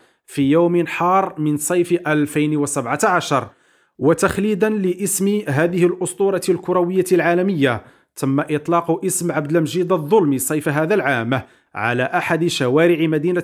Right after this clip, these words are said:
المحمدية، وتكررت المبادرة مطلع هذا الأسبوع بمدينة الدار البيضاء، حينما أطلق اسمه من جديد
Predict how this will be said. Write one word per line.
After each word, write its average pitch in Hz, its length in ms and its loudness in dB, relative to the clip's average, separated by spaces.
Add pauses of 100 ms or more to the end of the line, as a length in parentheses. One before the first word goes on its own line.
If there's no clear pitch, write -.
المحمدية، 156 840 0 (300)
وتكررت 151 920 -2
المبادرة 170 880 0
مطلع 156 460 -2
هذا 156 320 0
الأسبوع 170 680 0
بمدينة 151 600 2
الدار 160 280 2
البيضاء، 160 580 2 (280)
حينما 151 720 -4
أطلق 151 520 -2
اسمه 165 320 0
من 165 120 2
جديد 143 560 0